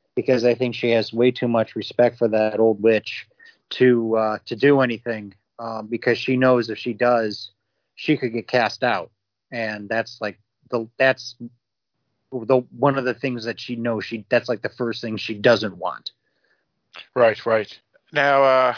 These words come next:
Speaker 2: where could this storyline go? Because, again, you know, I, I doubt they're just gonna show us learning, you know, her doing powers and here and there,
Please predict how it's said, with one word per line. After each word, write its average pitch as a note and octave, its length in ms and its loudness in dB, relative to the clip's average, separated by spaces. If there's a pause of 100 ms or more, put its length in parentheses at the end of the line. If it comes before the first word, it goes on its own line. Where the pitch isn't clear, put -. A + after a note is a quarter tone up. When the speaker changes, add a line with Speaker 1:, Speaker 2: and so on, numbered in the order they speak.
(140)
Speaker 2:
where F3+ 340 4
could A3 160 -6
this F#3+ 220 -2
storyline D#3+ 600 -2 (300)
go? G#2+ 480 -2
Because, A2+ 320 -10 (1120)
again, D3+ 440 -2 (1080)
you D#3+ 120 -10
know, C3 120 -10
I, C#3 380 -6
I D3 60 -6
doubt D3 240 -2
they're C#3 100 -8
just C3+ 180 -10
gonna A#2+ 120 -10
show A2+ 240 -4
us G#2 160 -8 (340)
learning, A2 420 -8
you C#3 60 -10
know, G2 120 -6
her G#2+ 200 -2
doing G2+ 420 -6
powers F2+ 400 -2
and E2+ 100 -6
here F2+ 200 -2
and F2 100 -6
there, F2 280 0